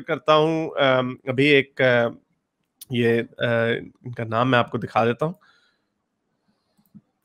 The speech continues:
सुद-, अ, सुदानंद धूमी ने, अ, मुझे नहीं इनका पता था, लेकिन अब मैंने, इन्होंने बड़े अच्छे पॉइंट्स इन्होंने रेज किए हैं। इन्होंने कहा है कि अगर आप हजरत मोहम्मद के फ्रांस में जब कार्टून लगते हैं तो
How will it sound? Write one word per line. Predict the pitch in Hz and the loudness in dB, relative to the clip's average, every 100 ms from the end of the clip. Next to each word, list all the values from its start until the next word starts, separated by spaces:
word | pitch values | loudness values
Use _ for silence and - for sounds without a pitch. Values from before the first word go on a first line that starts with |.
| _ _ | _ _
सुद-, | - 139 123 - | -4 -2 0 4
अ, | 139 | 6
सुदानंद | 131 165 165 160 170 180 143 | 6 6 8 8 8 6 4
धूमी | 120 151 202 | 2 4 4
ने, | 185 131 - - - _ - | 4 2 0 -8 -14 _ -2
अ, | 123 120 120 120 - | 2 4 4 2 -2
मुझे | 123 120 160 | -4 2 4
नहीं | 185 | 4
इनका | 170 | 4
पता | 151 135 139 | 2 2 2
था, | 175 | 2
लेकिन | 160 160 | 0 2
अब | 143 143 | 2 4
मैंने, | 143 131 131 | 4 4 2
इन्होंने | 139 165 135 | 2 0 6
बड़े | 175 220 | 8 8
अच्छे | 214 226 | 8 4
पॉइंट्स | 220 175 185 185 | 6 4 4 2
इन्होंने | 175 170 160 | 0 2 2
रेज | 123 120 120 | 2 0 -2
किए | - 123 | -4 -6
हैं। | 127 143 - - - - - | -4 -6 -14 -20 -20 -12 -2
इन्होंने | 143 202 | 4 4
कहा | 214 185 202 | 6 8 8
है | |
कि | 214 240 | 6 4
अगर | - 160 160 240 247 | 6 6 8 6 8
आप | 165 185 202 | 8 8 8
हजरत | 156 151 190 180 | 6 4 4 2
मोहम्मद | 156 156 185 | 4 4 4
के | 196 - 208 | 0 2 4
फ्रांस | 196 196 147 165 175 | 4 2 4 4 2
में | 202 196 | -2 0
जब | 196 | 0
कार्टून | - 147 143 196 | 6 6 6 2
लगते | 180 170 - 185 | 4 0 2 0
हैं | 180 160 139 135 175 _ _ _ _ _ _ | 2 2 2 0 -4 _ _ _ _ _ _
तो | 180 180 180 175 | 2 6 6 4